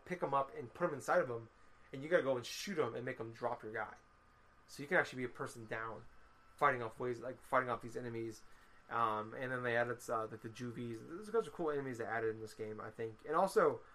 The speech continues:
something I forgot about, and I didn't, like, and they,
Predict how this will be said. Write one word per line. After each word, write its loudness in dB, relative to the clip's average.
something 0
I 2
forgot 0
about, -4
and -4
I 0
didn't, 2
like, -8
and -2
they, 0